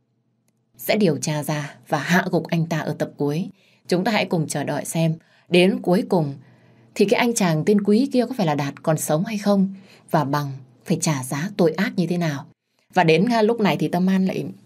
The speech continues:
cảm thấy thương cái anh Công kia hơn. Anh Hai Công ấy. Anh ta vừa mất vợ này,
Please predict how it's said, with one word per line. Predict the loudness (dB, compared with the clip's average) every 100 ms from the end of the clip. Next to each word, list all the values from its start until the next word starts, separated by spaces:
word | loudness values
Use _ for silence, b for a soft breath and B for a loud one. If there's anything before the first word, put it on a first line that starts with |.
| _ _ _ _ _ _ -2
cảm | -2 2
thấy | 0
thương | 2 0
cái | 2
anh | 0 2
Công | 0 0
kia | -4
hơn. | -2 -2 -2 -6 _ _
Anh | -4
Hai | -2 -4 -2
Công | 0 0 -2
ấy. | -4 b b b b b b _
Anh | 0 2
ta | 2
vừa | 2 0
mất | 0 0
vợ | 0 0 -2
này, | -8